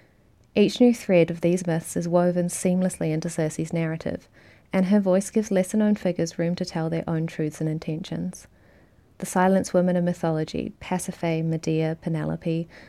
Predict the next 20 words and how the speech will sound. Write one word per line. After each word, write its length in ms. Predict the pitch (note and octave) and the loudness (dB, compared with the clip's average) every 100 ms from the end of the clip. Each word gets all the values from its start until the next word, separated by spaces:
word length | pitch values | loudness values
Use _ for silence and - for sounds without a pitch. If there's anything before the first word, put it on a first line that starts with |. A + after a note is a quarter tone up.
| - _ | -20 _
once 220 | G3+ F#3 | -2 -2
plot 240 | - G3+ F#3+ | 0 0 0
devices 520 | F#3 E3 E3 F3 E3+ | -2 -2 0 -4 -4
for 80 | F3+ | -2
noble 300 | F3 E3 D#3+ | 0 0 -2
heroes, 560 | F3 D#3+ D#3 F#3+ - - | -2 -2 -2 -6 -12 -12
take 220 | - F3+ | -6 -2
a 40 | G3+ | 0
step 240 | - F#3 | 0 -2
forwards 440 | - G3 D#3+ - F3+ | 0 0 0 -2 -6
and 100 | F3 | -4
show 180 | F3 | -2
us 120 | F3 - | -2 -4
just 260 | F3 - | -8 -4
how 80 | F3+ | -4
much 240 | F#3 - | -4 -6
power 300 | - D#3 D#3 | -8 -4 -4
they 180 | D#3 D#3 | -2 -2
truly 340 | E3 D#3 D3 D3 | -2 -6 -8 -6
hold. 380 | D#3 - - | -6 -6 -8